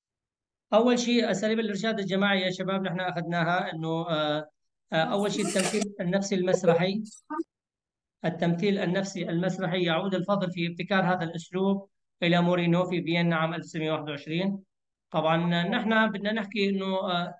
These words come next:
آه، أحيانًا بالمدارس أو غيره نحن بنطلب من ال-،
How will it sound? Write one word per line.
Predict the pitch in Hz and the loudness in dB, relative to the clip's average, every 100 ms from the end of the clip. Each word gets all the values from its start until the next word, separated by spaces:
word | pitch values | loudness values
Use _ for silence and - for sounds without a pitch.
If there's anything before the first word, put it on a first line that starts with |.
| _ _ _ | _ _ _
آه، | 170 170 170 175 - - | 0 2 2 0 -4 -6
أحيانًا | 151 196 208 208 180 175 175 | -2 4 4 4 2 0 -4
بالمدارس | 156 151 151 151 156 170 190 165 160 - | -4 -4 -2 -4 -2 -2 0 0 -2 -4
أو | 190 151 143 143 | -4 -4 -2 -4
غيره | 147 175 160 | -2 -2 -2
نحن | 160 165 160 | -4 -2 -2
بنطلب | 160 170 202 190 185 | -2 -2 -2 -2 -2
من | 170 170 | 0 0
ال-، | 160 | 0